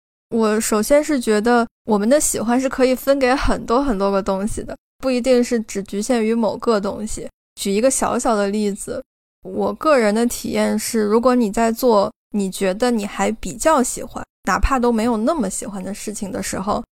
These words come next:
嗯，是比较容易进入心流的状态的。不知道你们会不会有类似的体验？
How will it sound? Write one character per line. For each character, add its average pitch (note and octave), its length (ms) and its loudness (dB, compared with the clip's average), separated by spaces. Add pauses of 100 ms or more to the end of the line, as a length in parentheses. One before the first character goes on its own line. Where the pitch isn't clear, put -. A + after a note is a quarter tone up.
(180)
嗯， G3 240 0
是 C4+ 100 -2
比 G#3+ 120 -4
较 F3 120 0
容 G3 160 -2
易 A#3 120 2
进 B3 160 0
入 A3 120 2
心 B3+ 240 0
流 F#3+ 160 0
的 G3+ 120 -2
状 G#3 240 -2
态 B3+ 240 -8
的。 D4 100 -16 (260)
不 - 80 -6
知 G#3+ 60 -2
道 G#3 100 0
你 G3 80 -4
们 G3+ 160 -6
会 G#3+ 120 0
不 G3 100 -4
会 G3+ 140 2
有 G3 100 0
类 G3+ 180 0
似 G#3+ 140 -2
的 G3+ 140 0
体 - 220 -10
验？ B3 200 -10